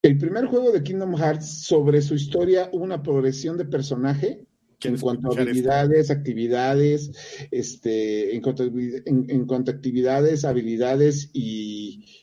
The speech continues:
Speaker 1: desarrollo, este, narrativo del personaje, que estaban de acuerdo a cómo se iban presentando el juego, ¿no? Un ejemplo muy sencillo, empiezas en una islita, nada más puedes golpear con tu espadita,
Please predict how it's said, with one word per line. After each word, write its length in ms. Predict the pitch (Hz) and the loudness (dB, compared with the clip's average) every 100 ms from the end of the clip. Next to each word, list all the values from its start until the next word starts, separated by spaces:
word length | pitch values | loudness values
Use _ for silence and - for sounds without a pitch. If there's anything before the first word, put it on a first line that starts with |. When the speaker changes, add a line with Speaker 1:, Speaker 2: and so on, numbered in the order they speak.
| _ | _
Speaker 1:
desarrollo, 880 | 127 131 143 131 139 147 147 151 143 | 2 2 2 2 4 6 6 6 6
este, 840 | 139 - 113 110 107 101 98 95 92 - _ - | 4 -2 0 2 2 2 2 -2 -6 -20 _ -2
narrativo 680 | 127 123 127 123 147 143 160 | 0 2 0 -2 0 2 2
del 120 | 143 | 2
personaje, 540 | 123 - 120 131 151 | -2 -4 -4 -4 -4
que 80 | 143 | -4
estaban 400 | 139 156 160 180 | -4 -2 -2 0
de 80 | 151 | 0
acuerdo 480 | 135 139 156 151 165 | 0 2 4 4 2
a 80 | |
cómo 160 | 147 131 | -2 -2
se 120 | 131 | -2
iban 180 | 123 139 | -2 -2
presentando 480 | 135 117 110 113 120 | -4 -8 -8 -6 -4
el 80 | 123 | -2
juego, 360 | 143 131 101 _ _ _ - | 0 0 -2 _ _ _ -12
¿no? 340 | 101 113 143 - _ _ - | -8 -6 -8 -14 _ _ -2
Un 140 | 131 | 2
ejemplo 300 | 139 143 139 | 4 4 2
muy 140 | 135 139 | 4 4
sencillo, 400 | 139 143 165 135 | 4 2 2 0
empiezas 400 | 107 127 131 143 | 0 0 0 0
en 120 | 135 | 0
una 180 | 127 131 | 2 2
islita, 380 | 127 127 131 127 | 2 0 0 0
nada 180 | 117 117 | -4 -4
más 180 | 120 120 | -4 -4
puedes 260 | 123 117 | -4 -2
golpear 320 | 110 107 117 110 | -2 -4 -4 -4
con 140 | 117 | -4
tu 80 | 113 | -6
espadita, 520 | - 131 139 143 131 | -2 2 2 2 -4